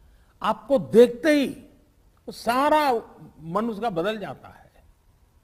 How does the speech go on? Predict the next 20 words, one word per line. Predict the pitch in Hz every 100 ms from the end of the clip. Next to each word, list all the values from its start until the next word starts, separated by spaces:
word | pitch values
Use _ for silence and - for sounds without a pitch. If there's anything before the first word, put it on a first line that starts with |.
| _ _ _ _ _ _ _ _ _ _ _ _ _ 254
इससे | 226 285
लोगों | 262 196 196 208 269
में | 311 294
साहस | - 190 165 208 -
के | 254
साथ | 180 165 175 170
ही | 147 202 196 - - _ _ _ _ _ _ _ _ _ _ _ _
अपने | 170 - 226 247 277 269
गांव | 160 131 165 180
को | 180 185 208
बचाने | 156 147 156 143 151
की | 147 196 139
जागरूकता | 120 117 117 143 - 143
भी | 143 175
बढ़ती | 110 113 104 - 104 -
है। | 69 _ _ _ _ _ _ _ _ _ _ 139
और | 135
मेरा | 127 160 175
आग्रह | 147 143 180 160
है, | 120 - -